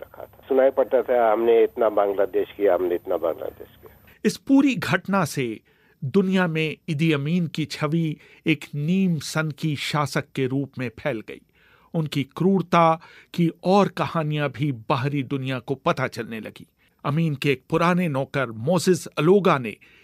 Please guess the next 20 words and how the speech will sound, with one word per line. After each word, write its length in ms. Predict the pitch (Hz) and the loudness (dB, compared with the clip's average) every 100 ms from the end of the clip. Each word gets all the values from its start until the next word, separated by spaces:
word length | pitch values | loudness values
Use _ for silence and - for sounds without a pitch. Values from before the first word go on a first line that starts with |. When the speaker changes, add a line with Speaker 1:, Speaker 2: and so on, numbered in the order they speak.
| _ | _
Speaker 2:
कीनिया 380 | - 180 156 147 | 0 2 2 0
भाग 320 | 110 120 131 | -2 -2 -2
आने 260 | 123 131 139 | 0 -2 -4
के 140 | - | -4
बाद 400 | 113 127 143 151 - - - - | -6 2 2 2 -2 -20 -14 -6
एक 140 | - | 2
ऐसी 260 | 196 - 208 | 2 4 0
कहानी 520 | - - 147 165 165 | 0 -4 0 0 0
सुनाई 380 | 160 156 147 165 | -2 -2 0 0
थी, 340 | - 156 151 - - _ - | -2 -4 -4 -6 -20 _ -2
जिस 180 | 151 | -2
पर 220 | - 139 135 | -2 -2 2
आज 240 | 139 135 | 0 0
के 200 | - 123 - | -4 -6 0
युग 160 | 156 143 135 | -2 -2 -4
में 140 | 135 | -2
विश्वास 580 | 123 120 - 156 143 - | -2 -6 -2 0 0 -2
करना 440 | 127 113 120 110 - - _ 180 | -10 -8 -6 -8 -10 -20 _ 4
मुश्किल 400 | 175 - 127 | 4 2 -8
है। 120 | 107 | -10